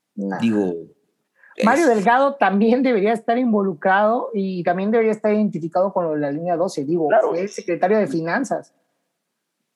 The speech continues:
Speaker 2: Y es a quien le atribuyen muchas de las decisiones erróneas, ¿no? Con las adquisiciones.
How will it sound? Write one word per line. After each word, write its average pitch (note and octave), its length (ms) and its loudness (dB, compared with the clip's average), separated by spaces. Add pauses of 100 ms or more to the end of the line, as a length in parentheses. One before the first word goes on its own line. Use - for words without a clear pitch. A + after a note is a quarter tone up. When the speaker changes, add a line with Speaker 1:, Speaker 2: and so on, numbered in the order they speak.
(260)
Speaker 2:
Y A2+ 200 0
es A2+ 120 0
a A#2 80 -2
quien A#2+ 160 0
le A2 60 0
atribuyen A2+ 400 -2
muchas A#2 280 -2
de G2+ 80 -2
las F2+ 160 -2
decisiones G#2+ 560 -4
erróneas, G#2 420 0
¿no? F#2+ 160 -6
Con G2 160 -4
las F2+ 200 -6
adquisiciones. F#2 680 -6